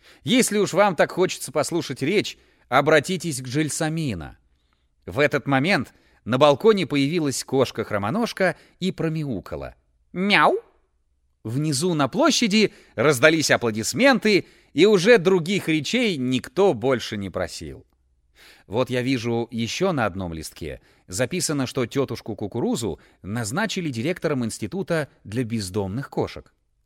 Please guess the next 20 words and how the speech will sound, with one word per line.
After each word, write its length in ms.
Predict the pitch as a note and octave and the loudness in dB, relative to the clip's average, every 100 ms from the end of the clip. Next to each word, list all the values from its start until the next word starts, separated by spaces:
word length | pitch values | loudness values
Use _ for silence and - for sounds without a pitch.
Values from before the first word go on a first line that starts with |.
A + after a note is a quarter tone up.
| _ _ _ _ | _ _ _ _
Что 240 | - A3+ | 4 4
же, 240 | A#2+ F2+ - _ _ _ | 4 0 -4 _ _ _
решение 600 | F3 A#3 D#4 B3+ F3+ C3 | 0 2 4 2 2 -2
вполне 400 | - B2+ B2 A#2+ | 2 2 4 0
правильное. 640 | G#2 G2+ F2 D#2 C#2 B1+ _ _ _ _ | 0 0 0 -6 -12 -16 _ _ _ _
С 120 | - | 2
таким 340 | C#3+ D#3 D3 | 2 4 -2
директором 600 | A2+ B2 F3 - A2 E2+ - - _ | 0 2 0 0 -2 -2 -8 -20 _
вы 200 | F#2+ D#3+ | -2 0
можете 380 | F3 E3+ E3+ D#3+ | 0 -2 -2 -4
быть 200 | D3+ D#3 | -4 -4
уверены, 460 | C#3+ F#3+ F3+ D3+ | 0 2 0 -2
что 200 | A#2+ D3+ | -4 -4
никто 380 | D3 C3 - F#3 | -4 -4 -4 -2
не 100 | E3+ | -2
заставит 480 | C3 A#2+ C#3 A#2+ G2 | -2 -2 -2 -4 -4
кошек 480 | - F3+ - C3 - _ _ | 0 0 0 -4 -6 _ _
лаять 520 | G2+ A#2 A#2 G#2 - | 0 4 4 2 -2
по 100 | G2+ | -6
собачьи. 640 | - F#2 F#2 D#2 - - | -4 -2 -2 -4 -10 -20